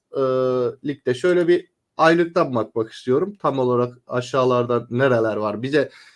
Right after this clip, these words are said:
yani buradan bakmamızın sebebi destekler, e, bizim söylediğimiz destekler aslında bu likidasyonda, e,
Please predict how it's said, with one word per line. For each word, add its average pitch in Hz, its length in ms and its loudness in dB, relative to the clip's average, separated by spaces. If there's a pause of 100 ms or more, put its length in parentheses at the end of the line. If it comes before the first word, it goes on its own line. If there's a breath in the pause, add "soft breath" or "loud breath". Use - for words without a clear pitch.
(160 soft breath)
yani 139 260 2
buradan 175 340 4
bakmamızın 185 500 2
sebebi 175 500 0
destekler, 202 680 4 (440 soft breath)
e, 147 300 4
bizim 185 320 0
söylediğimiz 180 720 4
destekler 175 560 2
aslında 165 440 0
bu 165 120 4
likidasyonda, 185 920 0
e, 151 60 -2